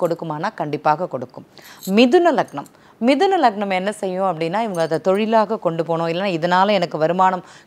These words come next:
கிடைக்கணும் அப்படின்னா இந்த இயற்கை சம்பந்தப்பட்ட இடங்கள் அப்படிங்கிறது இவங்களுக்கு நிறைய YouTube-ல வெளியிட்டாங்கனால இவங்களுக்கு நல்லாயிருக்கும். இதுல மலை, காடுகள், இல்லைன்னா ஒரு விலங்கினங்கள் அதெல்லாம் இவங்க காமிச்சா கூட அது அவங்களுக்கு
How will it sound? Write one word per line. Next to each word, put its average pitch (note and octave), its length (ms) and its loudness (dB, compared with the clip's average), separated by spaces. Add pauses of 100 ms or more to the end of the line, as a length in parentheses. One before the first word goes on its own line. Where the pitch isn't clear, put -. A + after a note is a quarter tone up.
கிடைக்கணும் F3+ 480 2
அப்படின்னா C#3+ 400 -2 (440)
இந்த F3+ 140 2 (140)
இயற்கை C4+ 340 4 (160)
சம்பந்தப்பட்ட F3+ 580 -2 (120)
இடங்கள் D#3 420 0
அப்படிங்கிறது D3+ 500 -4
இவங்களுக்கு D3+ 460 -4
நிறைய E3 260 -2 (100)
YouTube-ல D#3+ 420 -4 (500)
வெளியிட்டாங்கனால F3 800 2
இவங்களுக்கு C#3+ 320 -6
நல்லாயிருக்கும். C3 440 -4 (220)
இதுல F3 180 -2 (180)
மலை, F#3 260 0 (200)
காடுகள், F3 500 2 (200)
இல்லைன்னா E3 220 -2 (100)
ஒரு D#3+ 220 2
விலங்கினங்கள் E3 640 -2 (180)
அதெல்லாம் G3 360 2
இவங்க E3 160 0 (100)
காமிச்சா E3 320 0 (100)
கூட D#3+ 120 2 (420)
அது F3 140 0
அவங்களுக்கு E3+ 280 0